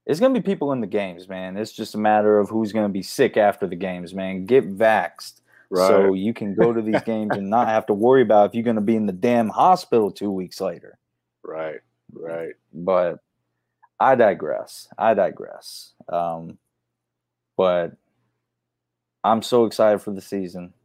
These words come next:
Speaker 1: I'm so excited. It's season three of Free Tuition. We're gonna have, uh, we're gonna have everybody on this season. I can't wait to get Jeff back in here. We're gonna try to get Jeremy back in. Uh, we're gonna try to get, uh, more special guests,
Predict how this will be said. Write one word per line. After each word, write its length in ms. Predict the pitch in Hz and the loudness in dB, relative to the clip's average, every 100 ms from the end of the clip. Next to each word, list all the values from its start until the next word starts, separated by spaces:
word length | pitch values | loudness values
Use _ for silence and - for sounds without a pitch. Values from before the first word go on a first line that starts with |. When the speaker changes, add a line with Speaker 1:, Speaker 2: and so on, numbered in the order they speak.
| _ _ _ - | _ _ _ -8
Speaker 1:
I'm 120 | 92 | -6
so 240 | - 117 | 4 4
excited. 360 | 101 107 98 95 | 4 2 2 2
It's 120 | - | -6
season 420 | - 135 113 104 | -4 -2 -2 -4
three 220 | 110 107 | -2 0
of 100 | 95 | 0
Free 180 | - 101 | 0 -4
Tuition. 640 | 95 98 95 92 - 92 82 _ _ _ _ _ - | -4 -2 -2 -2 -6 -8 -10 _ _ _ _ _ -2
We're 140 | 104 | 0
gonna 180 | 104 98 | 2 0
have, 460 | 101 98 95 90 92 | 2 2 2 2 0
uh, 180 | 90 90 | 0 0
we're 120 | 139 | -2
gonna 120 | 117 | 0
have 120 | 90 | 2
everybody 400 | 104 104 87 85 | 2 2 2 0
on 160 | 87 85 | -4 -8
this 100 | - | -12
season. 340 | - 87 82 | -6 -6 -6
I 80 | 90 | -8
can't 200 | - 92 | -4 -4
wait 140 | 92 87 | -4 -6
to 40 | |
get 180 | 87 85 | -8 0
Jeff 280 | 127 117 - | 2 4 4
back 260 | 113 104 | 4 4
in 160 | 113 104 | 0 2
here. 380 | 107 104 101 - _ _ _ | 2 4 2 -2 _ _ _
We're 60 | 98 | -6
gonna 80 | 90 | 2
try 140 | 95 | 2
to 20 | 90 | 2
get 120 | 82 | -2
Jeremy 300 | 107 104 98 | 0 0 2
back 340 | 98 98 - | 2 2 0
in. 460 | 101 98 98 95 92 _ _ _ _ - | -2 -2 -4 -6 -10 _ _ _ _ -2
Uh, 400 | 87 87 85 82 | 0 0 0 -4
we're 140 | 92 110 | -6 -4
gonna 160 | 104 | -4
try 220 | - 101 | 2 2
to 100 | 92 | 2
get, 240 | 87 95 92 | 0 -2 0
uh, 380 | 90 87 87 85 _ _ _ - | 0 -2 -4 -8 _ _ _ -10
more 320 | 104 139 202 | 2 4 4
special 400 | - 120 107 98 | 4 2 2 -2
guests, 460 | 92 101 95 - | 0 2 0 -4